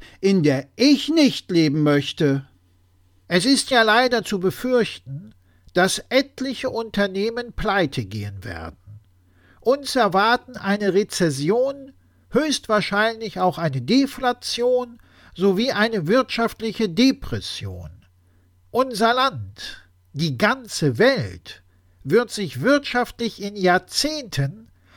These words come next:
Speaker 2: vom Coronavirus noch nicht erholt haben. Von daher kann ich die wirtschaftlichen Sorgen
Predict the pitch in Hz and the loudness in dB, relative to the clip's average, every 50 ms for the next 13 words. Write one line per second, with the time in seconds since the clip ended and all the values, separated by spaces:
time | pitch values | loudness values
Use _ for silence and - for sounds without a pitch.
0 | - - - - - 226 226 233 196 - - 208 190 170 143 214 269 294 294 285 | -20 -20 -8 0 2 2 2 2 -2 -6 0 2 2 2 4 2 2 2 2 2
1 | 262 240 214 180 220 247 240 208 202 226 202 - - 147 143 143 - 165 190 247 | 2 0 0 -2 -2 -2 0 2 2 0 0 0 -2 -2 -2 -2 -2 -4 -6 -4
2 | 269 - - - - 233 226 202 240 247 226 196 165 - - 123 113 104 95 - | -6 -6 -8 -6 -2 -2 0 2 2 2 2 0 -2 -4 -6 -6 -6 -6 -8 -8
3 | - - - - - _ _ _ _ _ _ _ _ _ _ _ _ - - 165 | -10 -14 -20 -20 -20 _ _ _ _ _ _ _ _ _ _ _ _ -4 -2 -2
4 | 151 135 120 113 196 214 254 277 285 220 143 117 110 113 113 131 156 190 196 - | -2 0 0 0 2 2 2 2 0 0 -2 -4 -4 -4 -4 -4 -4 -6 -6 -8
5 | _ _ _ - - - - - - 190 196 226 240 226 - - - 160 143 131 | _ _ _ -20 -20 -20 -12 -4 0 2 2 2 0 -4 -8 -6 -6 -6 -2 0
6 | 202 254 269 262 - - 233 214 - - 208 196 - - 170 135 120 113 110 147 | 2 2 2 2 0 -4 -4 -4 -4 -4 -4 -4 -4 -4 -8 -8 -6 -2 0 2
7 | 165 202 220 226 233 226 233 262 254 247 | 4 4 4 4 2 0 -6 -14 -20 -18